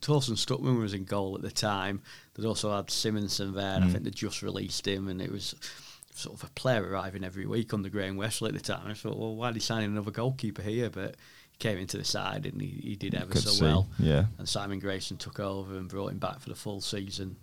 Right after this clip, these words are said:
Speaker 1: the following season. So, and then he came back just as Alex Neil was, you know, just before Alex Neil took over.
Speaker 2: Mm-hmm.
Speaker 1: Could have been a bit of, you know, trepidation on his part
Speaker 2: It was
Speaker 1: there
Speaker 2: a
Speaker 1: because
Speaker 2: Grayson signing, wasn't it? I
Speaker 1: Yeah,
Speaker 2: think,
Speaker 1: well,
Speaker 2: before he
Speaker 1: yeah,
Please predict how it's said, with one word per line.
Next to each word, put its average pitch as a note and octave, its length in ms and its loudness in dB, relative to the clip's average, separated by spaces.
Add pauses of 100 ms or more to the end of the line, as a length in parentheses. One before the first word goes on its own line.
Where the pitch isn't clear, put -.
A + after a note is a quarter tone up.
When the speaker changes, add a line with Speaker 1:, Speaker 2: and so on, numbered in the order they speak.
Speaker 1:
the - 80 -8
following G2 380 -2
season. G2+ 500 -4
So, G2 380 -4 (360)
and G2+ 100 -6
then G#2+ 80 0
he G#2 60 -2
came A2 320 2
back A2 400 -2
just - 300 -4
as G#2 100 -2
Alex A2 320 0
Neil A2 240 2
was, G#2+ 240 -2
you C3 140 2
know, G#2 100 -2
just G#2 160 -8
before A2 260 -2
Alex A2+ 280 -4
Neil G#2+ 200 0
took - 240 -8
over. G#2 460 0
Speaker 2:
Mm-hmm. G2+ 300 12 (240)
Speaker 1:
Could - 100 0
have A2+ 80 0
been A2 160 2
a G#2 60 0
bit A2 160 2
of, G#2+ 340 -2 (440)
you C#3+ 180 6
know, G#2 200 0
trepidation A2 580 0
on G#2 100 2
his G#2 160 0
part G#2+ 300 2
Speaker 2:
It - 20 4
was A2+ 80 10
Speaker 1:
there G#2+ 140 12
Speaker 2:
a G#2+ 40 -2
Speaker 1:
because G#2+ 200 12
Speaker 2:
Grayson A2 280 12
signing, G#2+ 420 12
wasn't G#2+ 260 12
it? D#2+ 100 8
I - 20 8
Speaker 1:
Yeah, D3+ 240 12
Speaker 2:
think, - 120 6
Speaker 1:
well, C#3 140 12
Speaker 2:
before C3 60 12
he C#3+ 60 12
Speaker 1:
yeah, C3 140 12